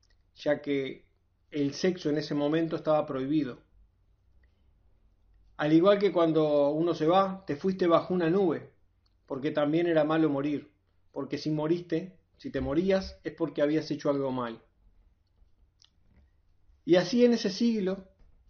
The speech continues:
se han levantado las tapas de ambos aspectos. En este siglo, perdón, se han levantado las tapas de, de, de los dos aspectos, tanto la vida como la muerte.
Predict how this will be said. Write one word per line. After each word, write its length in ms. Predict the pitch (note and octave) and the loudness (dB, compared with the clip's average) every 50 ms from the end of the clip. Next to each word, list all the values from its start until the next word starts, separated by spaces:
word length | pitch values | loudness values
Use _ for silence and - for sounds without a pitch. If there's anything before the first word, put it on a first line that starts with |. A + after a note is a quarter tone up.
| _ _ _ _ _ _ _ _ _ _ _ _ _ _ _ _ _ | _ _ _ _ _ _ _ _ _ _ _ _ _ _ _ _ _
se 240 | - - - - E3+ | -18 -12 -4 -2 0
han 120 | F#3 F#3 | 0 0
levantado 580 | F3+ F3+ E3+ D#3+ D#3 D#3 D#3 D3+ F3+ F3+ F#3 F3+ | 2 2 2 2 2 2 0 0 2 2 2 2
las 220 | E3 - - - | 0 -2 -2 -2
tapas 320 | - F3+ F3 F3+ F3+ D#3 C#3+ | 0 0 0 0 0 -2 0
de 100 | D3+ D#3 | 0 0
ambos 280 | D#3 D#3 D3+ D3+ - | 0 0 -2 -4 -8
aspectos. 560 | C#3+ - - - C#3 A#2 - - - - _ _ _ _ _ | -10 -12 -8 -8 -8 -8 -10 -16 -20 -20 _ _ _ _ _
En 120 | D3+ C#3+ E3 | -4 -2 -2
este 240 | E3 E3 - D#3 | -2 -2 -2 -4
siglo, 320 | - - E3+ D3+ C#3 C3+ A#2 | 0 0 0 0 0 -2 -2
perdón, 340 | C#3 C3+ C3+ C#3 D3 D3 C#3+ | -2 -4 -2 -2 -2 -4 -4
se 120 | - D#3+ | -2 -2
han 100 | D#3 D#3+ | 0 0
levantado 380 | D#3+ D3+ C#3+ C3+ B2+ D3+ D3 D3 | 0 0 -2 -4 -2 -2 0 0
las 180 | D3 C#3 - | -2 -4 -4
tapas 260 | - D3 D3 C#3+ C#3 | -6 -6 -6 -6 -6
de, 160 | B2+ C#3 C#3 C3 - | -6 -6 -6 -6 -10
de, 540 | D#3 C#3+ C3 C3+ B2+ B2+ A#2+ - - - _ _ _ _ _ _ _ _ | -14 -12 -8 -8 -6 -6 -8 -10 -12 -18 _ _ _ _ _ _ _ _
de 80 | - C#3+ | -4 -2
los 140 | C#3 C#3 C#3+ | -2 0 0
dos 160 | D#3 D3+ D3+ | -2 -2 -2
aspectos, 560 | D3 C#3 - B2+ A#2 - _ - - - _ _ _ _ _ _ _ _ _ | -4 -4 -4 -8 -10 -10 _ -20 -20 -20 _ _ _ _ _ _ _ _ _
tanto 260 | - C#3+ C#3 C3 D3+ | -6 -4 -4 -2 0
la 140 | C#3+ C#3 C#3 | 0 0 0
vida 220 | D3 D#3 D#3 D3+ | 2 2 2 2
como 160 | C#3+ C#3+ C3+ C3 | 2 0 -4 -4
la 100 | B2+ B2+ | -4 -4
muerte. 440 | B2+ B2 A#2+ A#2 A2+ - - _ | -4 -4 -6 -6 -8 -10 -16 _